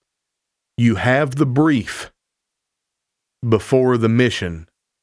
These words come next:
and you've been given the commission now and the object of your mission. Now it's time to go execute.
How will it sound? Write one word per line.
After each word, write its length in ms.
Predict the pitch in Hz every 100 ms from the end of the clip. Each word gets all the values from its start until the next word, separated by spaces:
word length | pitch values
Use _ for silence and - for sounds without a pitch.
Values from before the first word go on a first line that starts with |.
| _ _ _ _
and 200 | - 113
you've 160 | 117 104
been 220 | 120 113
given 360 | 104 127 123 117
the 100 | 107
commission 600 | 113 107 113 104 98 92
now 400 | 92 87 80 82 _ _ _ _ _ _ _ _ -
and 160 | 110
the 160 | 101 -
object 600 | 120 117 107 113 101 -
of 120 | 95
your 120 | 98
mission. 520 | 98 101 92 85 80 - _ _ _ _ _ _ _ _
Now 260 | 113 110 113
it's 120 | 107
time 180 | 120 107
to 60 | 101
go 180 | 107
execute. 640 | 117 135 - 101 104 90